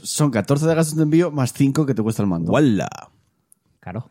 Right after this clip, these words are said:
Speaker 2: Sí, sí, es caro, es
Speaker 1: Déjamelo,
Speaker 2: caro.
Speaker 1: te lo traigo la semana que viene.
Speaker 2: Vale,
Speaker 1: Quiero
Speaker 2: vale, te lo
Speaker 1: probarlo.
Speaker 2: dejo. Pero igual para la semana que viene ya no hay mando.
Speaker 3: Claro,
Speaker 2: Es que es
Speaker 3: se
Speaker 2: que
Speaker 3: está
Speaker 2: está
Speaker 3: agotando.
Speaker 1: No, lo he probado este fin de
Speaker 2: Es que
Speaker 1: semana,
Speaker 2: se está,
Speaker 1: joder.
Speaker 2: se están agotando. Se les
Speaker 1: Es que
Speaker 2: agotan.
Speaker 1: me llama la atención,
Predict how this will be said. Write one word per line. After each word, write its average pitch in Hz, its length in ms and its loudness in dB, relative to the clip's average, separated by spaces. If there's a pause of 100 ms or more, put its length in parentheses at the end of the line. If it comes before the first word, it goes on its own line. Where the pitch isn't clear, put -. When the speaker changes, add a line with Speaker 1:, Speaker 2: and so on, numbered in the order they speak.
Speaker 2:
Sí, - 120 -6
sí, 113 120 0
es 104 100 -2
caro, 104 220 -2
es 151 80 2
Speaker 1:
Déjamelo, 185 260 2
Speaker 2:
caro. 127 80 0
Speaker 1:
te 120 60 -2
lo 117 80 0
traigo 123 160 0
la 123 60 -2
semana 113 260 -2
que 101 60 -2
viene. 85 180 0
Speaker 2:
Vale, 85 80 -8
Speaker 1:
Quiero 110 140 0
Speaker 2:
vale, 110 100 0
te - 60 0
lo - 40 -2
Speaker 1:
probarlo. 95 140 0
Speaker 2:
dejo. 139 320 -2 (380)
Pero 123 180 0
igual 117 240 0
para 156 100 0
la 151 40 -2
semana 151 180 0
que 147 80 0
viene 170 180 2
ya 151 140 2
no 127 200 4
hay 117 200 2
mando. 120 420 2
Speaker 3:
Claro, 131 160 2
Speaker 2:
Es 185 80 0
que 196 80 0
es 196 60 4
Speaker 3:
se 190 40 0
Speaker 2:
que 208 60 4
Speaker 3:
está 208 100 4
Speaker 2:
está 143 180 0
Speaker 3:
agotando. 131 340 2
Speaker 1:
No, 113 80 4
lo 135 80 4
he 113 60 2
probado 101 200 0
este 101 100 -6
fin 101 80 -4
de 104 40 0
Speaker 2:
Es 98 60 -2
que 156 40 0
Speaker 1:
semana, 202 140 2
Speaker 2:
se 233 60 4
está, 202 120 0
Speaker 1:
joder. 123 80 2
Speaker 2:
se 123 60 2
están 156 160 0
agotando. 190 460 2
Se 135 100 -2
les 127 100 0
Speaker 1:
Es 131 80 2
que 131 60 2
Speaker 2:
agotan. 175 180 4
Speaker 1:
me 160 60 4
llama 170 180 4
la 190 60 4
atención, 180 420 0